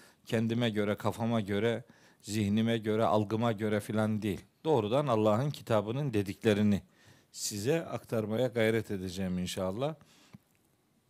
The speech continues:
İşte mealini görüyorsunuz. Metnini de yukarıya yazdım. Üzerlerindeki göğe bakmadılar mı hiç? Onu nasıl bina etmişiz, onu nasıl süslemişiz,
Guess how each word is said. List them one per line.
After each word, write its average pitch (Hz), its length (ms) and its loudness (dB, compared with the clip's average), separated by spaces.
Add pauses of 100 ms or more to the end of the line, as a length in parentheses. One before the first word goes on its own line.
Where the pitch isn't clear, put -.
(920)
İşte - 200 -4
mealini 160 560 8
görüyorsunuz. 127 680 0
Metnini 131 560 0
de 110 260 4 (200)
yukarıya 110 500 0
yazdım. 117 600 0 (640)
Üzerlerindeki 151 960 2
göğe 135 460 4 (240)
bakmadılar 113 720 0
mı 101 160 2
hiç? - 440 -2
Onu 120 260 -2
nasıl 113 460 0 (760)
bina 117 340 6
etmişiz, 104 680 -4
onu 117 260 -2
nasıl 113 320 -2
süslemişiz, 101 960 -6